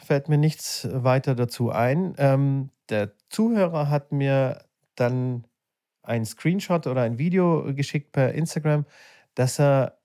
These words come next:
in Brad Gilberts Buch Winning Ugly, da gibt's ein Kapitel, wie man mit Nervosität umgeht. Das ist natürlich auch eine Strategie. Lest <laughs> darüber, wie Brad damit, äh, umgegangen ist oder was, was er dazu meint.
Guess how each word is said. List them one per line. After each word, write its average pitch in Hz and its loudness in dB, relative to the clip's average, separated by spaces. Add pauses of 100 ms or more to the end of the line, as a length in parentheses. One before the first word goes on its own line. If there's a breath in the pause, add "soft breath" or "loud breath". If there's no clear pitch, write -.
(320)
in 123 -2
Brad 139 2
Gilberts 175 2
Buch 185 -4
Winning 151 2
Ugly, 175 0 (340)
da 135 -2
gibt's 139 -2
ein 147 0
Kapitel, 170 0
wie 151 2
man 139 2
mit 131 -2
Nervosität 123 -2
umgeht. 147 -2 (200)
Das 143 -6
ist 180 -6
natürlich 175 -6
auch 165 -2
eine 170 -2
Strategie. 104 -10 (400)
Lest 120 2
<laughs> - -
darüber, 156 0 (300 soft breath)
wie 120 -4
Brad 143 0
damit, 113 -4
äh, 110 0
umgegangen 131 -2
ist 156 -4
oder 117 0
was, 113 -2
was 107 -2
er 117 0
dazu 117 -6
meint. 104 -6